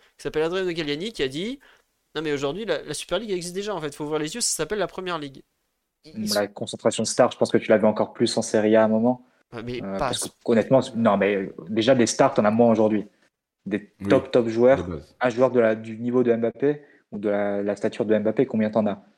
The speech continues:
Speaker 2: Allez, tu vas avoir Vinicius. Très peu, très peu d'autres top joueurs européens. Même Haaland, aujourd'hui, l'équivalent d'un Haaland, il y a vingt ans, ce serait... enfin, t'en aurais plusieurs, tu vois.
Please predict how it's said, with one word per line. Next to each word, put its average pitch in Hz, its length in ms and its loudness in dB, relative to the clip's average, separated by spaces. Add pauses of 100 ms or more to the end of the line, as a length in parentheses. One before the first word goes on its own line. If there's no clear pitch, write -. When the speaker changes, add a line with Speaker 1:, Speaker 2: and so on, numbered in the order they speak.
(340)
Speaker 2:
Allez, 98 140 2
tu - 60 -4
vas 104 80 8
avoir 101 120 6
Vinicius. 117 680 2 (1200)
Très 113 160 0
peu, 147 220 4 (300)
très - 140 -6
peu 120 380 4
d'autres - 420 0 (220)
top 104 140 0
joueurs 104 280 2
européens. 101 420 -6
Même 117 260 2
Haaland, 120 400 4 (120)
aujourd'hui, 110 320 -4
l'équivalent 110 400 -2
d'un 104 180 -2
Haaland, 127 260 0
il 101 60 -4
y 104 40 2
a 101 40 0
vingt 107 220 -4
ans, 135 80 -4
ce - 180 -14
serait... 98 300 -4 (480)
enfin, 101 100 -2
t'en 98 120 0
aurais 101 160 2
plusieurs, 127 320 4
tu - 140 -6
vois. 113 200 0